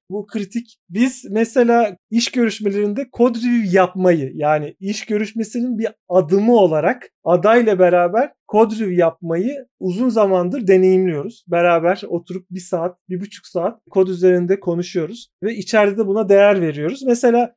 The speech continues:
adayın da buna hazırlıklı olması lazım. Yani adaylar da artık günümüzde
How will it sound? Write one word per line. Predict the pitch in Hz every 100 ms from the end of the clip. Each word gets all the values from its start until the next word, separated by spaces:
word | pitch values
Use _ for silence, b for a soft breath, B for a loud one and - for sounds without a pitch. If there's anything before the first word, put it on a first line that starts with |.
| _
adayın | 190 175 220 269 262
da | 226
buna | 233 208
hazırlıklı | 208 220 226 247 247
olması | 220 175 - 156
lazım. | 147 143 160 254 _
Yani | 175 170 180
adaylar | 185 185 196 196 220 214
da | 202
artık | 190 190 240 -
günümüzde | 180 208 214 214 190 220 262